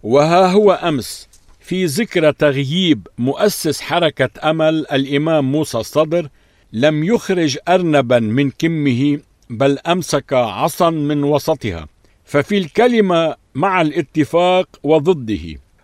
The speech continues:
ومع التصعيد وضده. هكذا يكون الرئيس بري قد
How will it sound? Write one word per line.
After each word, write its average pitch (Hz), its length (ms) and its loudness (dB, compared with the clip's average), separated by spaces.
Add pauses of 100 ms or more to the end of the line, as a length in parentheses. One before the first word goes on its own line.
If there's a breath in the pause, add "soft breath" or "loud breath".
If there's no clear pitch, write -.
ومع 165 380 2
التصعيد 156 840 -4
وضده. 127 720 0 (540)
هكذا 170 500 0
يكون 175 580 2 (100)
الرئيس 143 500 -2
بري 131 520 -2 (320)
قد 185 140 0